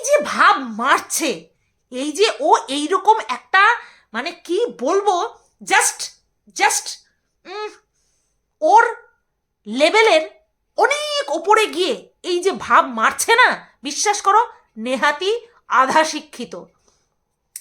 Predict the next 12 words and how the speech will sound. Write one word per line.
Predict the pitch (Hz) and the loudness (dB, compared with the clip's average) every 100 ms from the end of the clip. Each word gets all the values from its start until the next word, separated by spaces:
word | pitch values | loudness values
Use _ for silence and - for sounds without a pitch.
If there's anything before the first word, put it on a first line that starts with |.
| _ _ | _ _
আধা | 208 262 302 359 | 0 2 4 2
শিক্ষিত | 359 - - 349 | 0 -8 -8 -6
বলে | 381 339 339 | 0 2 2
এই | 320 | 2
টাইপের | 294 294 277 | -2 -2 -4
ভাব | 226 233 | 2 2
মারছে। | 226 226 - - 170 _ _ _ _ _ _ 196 | 2 -4 -6 -14 -18 _ _ _ _ _ _ -10
যেই | 185 349 | -2 0
পরিস্থিতিতে | 403 320 359 370 359 381 | 2 0 0 -4 -6 -2
আমরা | 392 - 277 330 | 0 2 2 2
দেখেছি | 294 269 269 381 392 | 2 0 -2 -4 -2
ওকে, | 349 349 294 170 _ | -2 -2 -4 -4 _